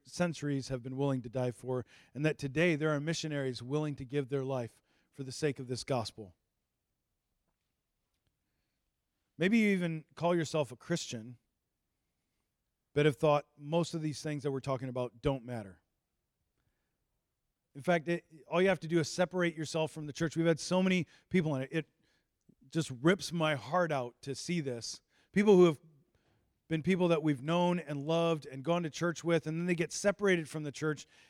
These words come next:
and start saying things like, "Well, all you have to really do is be a good person." And start justifying sin. Salvation through some other means. Do you really need to just believe in Jesus? Aren't there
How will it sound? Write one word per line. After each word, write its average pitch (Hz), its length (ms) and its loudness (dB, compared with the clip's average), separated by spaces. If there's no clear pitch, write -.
and 135 340 -4
start 180 300 0
saying 180 220 0
things 165 200 -4
like, 151 160 -2
"Well, 175 120 2
all 226 60 2
you 196 120 -2
have 175 180 -2
to - 80 -12
really 165 300 4
do 139 160 -2
is 123 100 -4
be 135 160 0
a 131 40 -2
good 135 280 -2
person." 127 320 -8
And 113 100 -18
start 160 220 0
justifying 160 640 -2
sin. 131 360 -4
Salvation 180 600 4
through 180 280 6
some 175 320 2
other 180 220 4
means. 160 340 0
Do 170 80 -2
you 180 80 4
really 202 340 6
need 190 220 2
to 165 80 0
just 156 400 0
believe 180 260 4
in 165 80 -2
Jesus? 156 400 -4
Aren't 180 140 0
there 170 180 6